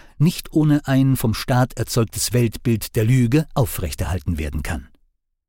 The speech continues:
Die Lüge muss allumfassend sein. Sie muss alle wesentlichen Bereiche des Lebens erfassen und dient nicht allein der Überzeugung der Belogenen von der Lüge, sondern auch der Demütigung der sie Durchschauenden nach der Devise:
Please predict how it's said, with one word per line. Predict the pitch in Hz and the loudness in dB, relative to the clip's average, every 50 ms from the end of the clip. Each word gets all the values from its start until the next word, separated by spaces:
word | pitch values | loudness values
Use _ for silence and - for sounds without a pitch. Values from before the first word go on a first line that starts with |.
| _ _ _ _ _ _ _ _ _ _ _ _ _ _ - - | _ _ _ _ _ _ _ _ _ _ _ _ _ _ -2 0
Die | 147 | 2
Lüge | 135 139 143 139 127 135 127 | 4 6 4 4 4 4 4
muss | 131 135 139 - - | 4 4 2 0 -2
allumfassend | - - 135 139 - - - 143 147 - - 117 - - 101 90 - | -2 0 0 0 0 0 0 0 0 2 0 -2 0 0 -4 -4 -2
sein. | - 87 65 73 73 - - _ _ _ _ _ _ _ | -4 -6 -6 -8 -12 -18 -20 _ _ _ _ _ _ _
Sie | - - 135 | -2 0 0
muss | 135 135 - | 2 2 0
alle | - 170 180 196 196 190 151 113 | -2 0 2 2 2 2 2 2
wesentlichen | 151 196 202 175 190 175 - - 156 - - 139 | 2 0 2 2 0 0 0 -2 -4 0 2 2
Bereiche | 117 117 113 110 113 135 175 151 - 143 | 2 2 2 0 0 0 -2 0 0 0
des | 120 110 - - | 0 0 0 0
Lebens | 107 110 139 175 160 160 - - | 2 2 2 2 2 2 0 0
erfassen | - 120 - - 151 151 - - 147 131 - - - - - _ - | -4 -6 -2 -2 -2 0 2 2 2 2 0 -4 -20 -20 -20 _ -2
und | - 139 135 - - | 0 0 0 2 2
dient | 196 202 202 - - - | 2 4 2 2 0 -2
nicht | 143 170 - - - | -2 -2 -2 -2 -2
allein | 131 131 127 131 131 | 0 2 2 4 4
der | 123 127 | 2 0
Überzeugung | 123 117 104 107 - - - 127 156 160 151 131 127 123 | 0 0 -2 -2 -2 -2 0 0 0 2 4 4 4 4
der | 107 107 | 2 2
Belogenen | 98 104 101 98 107 113 131 143 165 165 143 135 135 135 127 | 0 0 0 2 2 2 2 2 0 2 2 4 2 2 2
von | - 123 107 | 2 0 0
der | 98 95 | 0 -2
Lüge, | 90 95 117 123 123 120 123 165 165 - - - - - _ _ - | -2 0 0 2 2 2 2 0 0 -2 -8 -20 -20 -20 _ _ -4
sondern | 123 120 135 143 147 - - | 0 2 2 4 2 0 0
auch | 143 143 - - | 0 -2 -2 0
der | - 135 117 | 0 0 0
Demütigung | 107 101 127 156 170 170 180 170 - - 165 139 160 156 156 156 | 2 0 2 2 4 4 2 2 0 -2 -4 0 2 2 2 2
der | 147 151 151 143 | 2 2 0 0
sie | 123 160 143 | -2 -2 -2
Durchschauenden | 135 170 156 - - - - 180 143 120 107 107 - - 107 92 - - - - - - | 0 0 0 0 -2 0 2 4 4 4 4 2 2 0 0 0 -2 -10 -18 -18 -8 0
nach | - 123 117 90 | 0 2 2 2
der | - 127 | 2 2
Devise: | 110 113 110 107 135 147 135 117 120 127 110 | 2 2 2 2 2 2 2 2 2 0 0